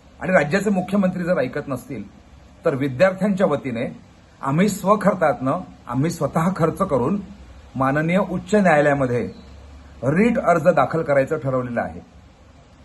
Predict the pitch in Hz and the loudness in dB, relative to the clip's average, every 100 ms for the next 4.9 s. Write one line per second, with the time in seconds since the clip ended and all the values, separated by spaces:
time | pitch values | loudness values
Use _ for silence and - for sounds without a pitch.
0 | - 113 139 131 139 151 185 202 185 - | -12 -6 -4 -4 0 4 4 2 0 0
1 | 156 156 156 120 - - - - - - | -2 0 0 0 -6 -20 -20 -20 -20 -14
2 | 165 120 131 160 143 117 90 87 - - | -12 -6 -4 0 0 0 -4 -10 -18 -20
3 | - - - 139 131 160 135 113 143 143 | -20 -20 -10 -4 0 0 0 0 0 -2
4 | 156 160 123 123 156 - 170 147 | -4 -4 -2 0 0 0 -4 -4